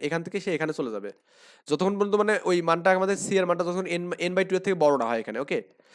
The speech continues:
তো আর এখানে একটা দেখুন, এই যে যদি আমাদের এরকম একটা কাজ হবে, সেটা হচ্ছে কি, যদি আমাদের এই মানটা একের থেকে ছোট হয়, তখন আমাদের কিন্তু এটা no প্রিন্ট হলে এটা আমাদের প্রি-, প্রাইম নাম্বার প্রিন্ট করবে এখানে। আমি এখান থেকে এখানে আসবো, যদিও এখানে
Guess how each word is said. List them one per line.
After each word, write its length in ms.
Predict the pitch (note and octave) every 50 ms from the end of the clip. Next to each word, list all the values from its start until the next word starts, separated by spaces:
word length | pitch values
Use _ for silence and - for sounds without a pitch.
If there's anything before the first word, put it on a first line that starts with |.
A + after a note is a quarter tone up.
| - - - - _ _
তো 40 | D#3 D#3 D#3
আর 80 | E3+ E3 -
এখানে 160 | F3 F#3+ G#3 G#3+ G#3
একটা 100 | - G#3+ G3
দেখুন, 160 | F#3+ G#3+ G3+ G3
এই 40 | F#3+ G3
যে 40 | F#3 F3+
যদি 180 | F#3 F3+ F#3 F3 E3+
আমাদের 180 | F#3 F3+ F#3 F#3+ - - F#3
এরকম 200 | F#3+ F3+ F#3+ G3
একটা 120 | F#3+ G3+ F#3 E3
কাজ 120 | D#3 C#3+ B2+ B2
হবে, 120 | A2 B2 B2+
সেটা 120 | - D#3 E3+
হচ্ছে 140 | E3+ - G3+ F3+
কি, 60 | D#3 C#3+
যদি 100 | D3 D#3 D#3+
আমাদের 160 | D#3+ D#3+ D#3+ - E3+
এই 80 | F#3 F#3+ F#3
মানটা 180 | F3 F3 E3+ F3+ E3
একের 140 | D#3+ - F3 E3+
থেকে 120 | F#3 F#3 F#3
ছোট 100 | G3+ E3+ D3
হয়, 120 | A2 G2+ F#2 - -
তখন 140 | C#3+ C#3 F3 F3
আমাদের 140 | F3 E3+ F3
কিন্তু 120 | E3+ E3+ E3 D#3+
এটা 80 | D#3+ D3+ D3+
no 40 | D#3 D#3 D#3
প্রিন্ট 220 | D3 C#3 C3+ B2+ - - - B2
হলে 160 | C3 C#3+ F#3 A#3 C#4 - _ _ _ _ _ _ -
এটা 100 | - D#3 D#3
আমাদের 160 | D#3+ E3 D#3+ -
প্রি-, 220 | D#3+ D#3+ D#3 D3+ - -
প্রাইম 180 | D3+ D3+ D3+ D#3
নাম্বার 160 | D#3+ D#3 D#3 -
প্রিন্ট 160 | D3 C#3 C3+ B2
করবে 140 | A#2+ G#2 G#2 G#2
এখানে। 140 | A2 G2+ - - - C3
আমি 80 | B2 B2 B2+
এখান 120 | C#3 C3+ C3
থেকে 120 | D3 D3 C#3+
এখানে 140 | C#3 C#3+ C3+ C3+
আসবো, 180 | C3 C3 D#3+ G3 A#3 B3 - _ _ _ _ _ _ _ _ _ _ -
যদিও 160 | C3 C3+ D3+ D3
এখানে 140 | E3 E3